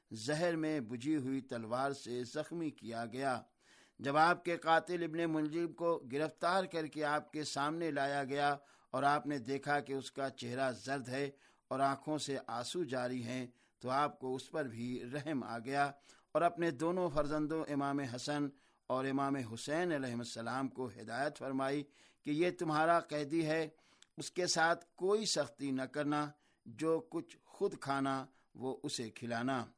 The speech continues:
اگر میں اچھا ہو گیا تو مجھے اختیار ہے، میں چاہوں گا تو سزا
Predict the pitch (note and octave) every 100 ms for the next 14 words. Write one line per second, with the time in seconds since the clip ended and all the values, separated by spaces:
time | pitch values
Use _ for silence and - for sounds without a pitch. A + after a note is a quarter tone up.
0 | _ _ _ _ _ - C3+ D3 F3 F3+
1 | F3 E3+ - F#3+ F3+ F3 E3 F3+ F3 F3+
2 | - _ _ - E3 E3 F#3 E3 - C#3+
3 | D3+ E3 D#3+ D#3+ D3+ D3 - C#3 C3+ D#3+
4 | D3+ D3+ - C#3 C3 A2+ A2+